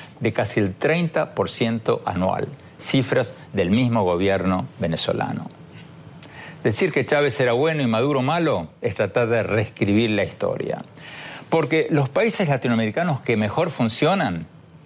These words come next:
y los países del mundo que mejor funcionan son los que tienen instituciones fuertes, no los que tienen hombres fuertes. Repito,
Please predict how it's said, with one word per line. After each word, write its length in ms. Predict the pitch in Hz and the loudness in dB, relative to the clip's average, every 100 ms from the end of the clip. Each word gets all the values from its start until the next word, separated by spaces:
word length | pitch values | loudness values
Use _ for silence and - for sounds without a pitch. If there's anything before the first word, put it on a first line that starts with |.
| - | 0
y 60 | |
los 120 | 143 | 0
países 320 | 139 196 196 156 | 2 0 2 2
del 160 | 131 | 2
mundo 600 | 160 254 233 123 92 87 - - | 2 2 2 2 0 -2 -10 -4
que 100 | 104 | -2
mejor 320 | 104 139 156 | 0 0 0
funcionan 640 | 117 107 147 185 143 87 87 - - - - - | 0 0 2 2 0 -4 -8 -18 -20 -20 -20 -10
son 220 | - 180 | 0 2
los 100 | 151 | 2
que 120 | 123 | 0
tienen 320 | 147 160 151 | 2 2 2
instituciones 760 | 123 - 104 117 - 170 170 123 | 0 -2 -2 -2 0 2 2 2
fuertes, 580 | 170 143 - 87 - - | 0 0 -2 -6 -6 -8
no 120 | 185 202 | -2 0
los 140 | 120 | 0
que 100 | 117 | 0
tienen 400 | - 110 104 101 - | 0 2 2 0 0
hombres 400 | 113 98 92 - | 0 2 0 0
fuertes. 680 | - 95 - - - - - - - - - | 0 0 -2 -6 -10 -10 -18 -20 -20 -20 -2
Repito, 540 | 127 123 139 - - | -2 2 0 0 -4